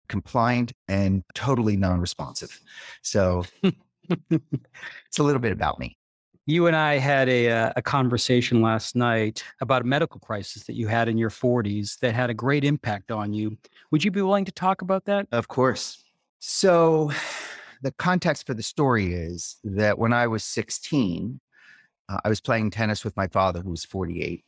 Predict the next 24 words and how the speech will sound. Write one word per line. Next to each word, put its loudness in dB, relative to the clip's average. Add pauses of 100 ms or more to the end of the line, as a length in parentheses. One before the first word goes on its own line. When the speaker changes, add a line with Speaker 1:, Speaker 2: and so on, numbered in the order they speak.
(400)
Speaker 1:
and -2
he 0
had 0
a 0
massive -2
coronary -2
and -6
died 2
in -2
my 0
arms, -8 (760)
which -2
is 2
a 2
very 4
traumatic 0
experience -4
to -2
have. 0
And -4
that 0
has -6
always 0 (240)
been, -2